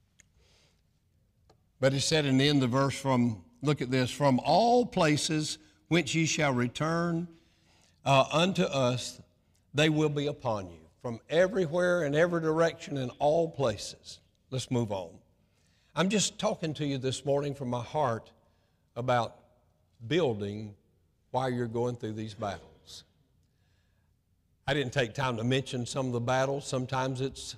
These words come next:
a financial battle. Sometimes it's a health battle. Sometimes it's, has to do with morals, and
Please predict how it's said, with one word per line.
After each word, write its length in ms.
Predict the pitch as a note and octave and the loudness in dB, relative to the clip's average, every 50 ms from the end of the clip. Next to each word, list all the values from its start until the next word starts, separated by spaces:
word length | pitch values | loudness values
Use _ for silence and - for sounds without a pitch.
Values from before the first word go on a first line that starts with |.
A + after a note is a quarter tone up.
| _ | _
a 80 | - C3+ | -16 -16
financial 540 | - - D3+ C#3+ C#3 C3+ C#3 C3 - - G2+ | -8 -6 -4 -2 -2 -2 -4 -4 -4 -8 -8
battle. 400 | F#2+ F#2+ E2+ D#2+ - _ _ _ _ _ _ _ _ _ _ _ _ _ _ _ _ _ _ _ _ _ _ _ _ _ _ _ _ _ _ _ _ _ _ _ _ _ _ _ _ _ _ _ _ _ _ _ _ _ _ _ _ _ _ _ _ | -8 -8 -10 -10 -12 _ _ _ _ _ _ _ _ _ _ _ _ _ _ _ _ _ _ _ _ _ _ _ _ _ _ _ _ _ _ _ _ _ _ _ _ _ _ _ _ _ _ _ _ _ _ _ _ _ _ _ _ _ _ _ _
Sometimes 600 | _ - D3 C#3 C#3 B2+ C3+ C3+ C3 A#2+ A2+ A#2+ | _ -4 -2 -2 0 2 0 0 2 0 0 -2
it's 160 | B2 A#2 - C#3+ | -4 -4 -6 -10
a 80 | C3 | -10
health 260 | A#2 C3+ E3 D3 - - - _ _ _ _ _ _ | -4 -4 -4 -4 -4 -8 -16 _ _ _ _ _ _
battle. 420 | G2+ G2+ F2 C#2+ C2+ C2 C2+ C2+ _ _ _ _ _ _ _ _ _ _ _ _ _ _ _ _ _ _ _ _ _ _ _ _ _ _ _ _ _ _ _ _ _ _ _ _ _ _ _ | -10 -10 -10 -10 -10 -16 -20 -20 _ _ _ _ _ _ _ _ _ _ _ _ _ _ _ _ _ _ _ _ _ _ _ _ _ _ _ _ _ _ _ _ _ _ _ _ _ _ _
Sometimes 760 | - D3 D3 E3 D3+ C#3+ D3+ D3 D3 D3+ D#3 D#3+ D#3 B2+ B2+ | 2 2 2 4 4 2 2 2 2 2 0 0 -2 -2 -2
it's, 680 | D3 C#3+ C3 - - - - - - - - - - - _ _ _ _ _ _ _ _ _ _ _ _ _ _ _ _ _ _ _ _ _ _ _ _ _ _ _ _ _ _ _ _ _ _ _ _ _ _ _ _ _ _ _ _ _ _ _ _ _ _ _ _ _ _ _ _ _ _ _ _ _ - | -4 -4 -4 -6 -8 -8 -8 -8 -8 -8 -10 -12 -14 -18 _ _ _ _ _ _ _ _ _ _ _ _ _ _ _ _ _ _ _ _ _ _ _ _ _ _ _ _ _ _ _ _ _ _ _ _ _ _ _ _ _ _ _ _ _ _ _ _ _ _ _ _ _ _ _ _ _ _ _ _ _ -6
has 260 | B2+ D#3 D3+ - - - | -2 -2 -2 -2 -2 -6
to 60 | D3 | -4
do 220 | C#3 D#3 D#3 D#3 | 0 2 2 2
with 320 | D3 C#3 C3+ A#2+ - - - - _ _ _ _ _ _ _ _ - | 2 0 -2 -4 -8 -14 -18 -20 _ _ _ _ _ _ _ _ -6
morals, 760 | B2+ C#3 D3 E3 F3 D#3 C3+ A#2+ A2 G#2+ G#2+ G#2+ G#2+ F#2+ - | -2 2 2 4 4 4 4 4 2 0 -2 -4 -6 -8 -8
and 320 | A2+ G#2 G#2+ G#2 G#2 G#2 | -8 -8 -8 -10 -12 -14